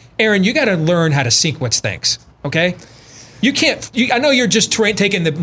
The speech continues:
path of least resistance and just grabbing things in order. But you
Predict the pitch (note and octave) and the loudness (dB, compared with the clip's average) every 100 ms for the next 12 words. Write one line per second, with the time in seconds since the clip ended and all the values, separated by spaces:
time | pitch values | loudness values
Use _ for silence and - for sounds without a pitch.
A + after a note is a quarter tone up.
0 | C3 G3 F3 - D3 F3 F3+ D#3+ D#3+ E3+ | -4 -2 -2 -2 0 0 0 0 0 0
1 | F#3 F#3+ D#3+ C3+ C3+ D3 E3 D#3+ F3 F3 | 0 0 0 0 0 0 -2 -2 0 0
2 | D#3 C#3+ D#3 F#3 - - _ _ - - | 0 0 0 -2 -6 -16 _ _ -20 -20
3 | - E3+ F3+ A3 | -12 -4 -2 0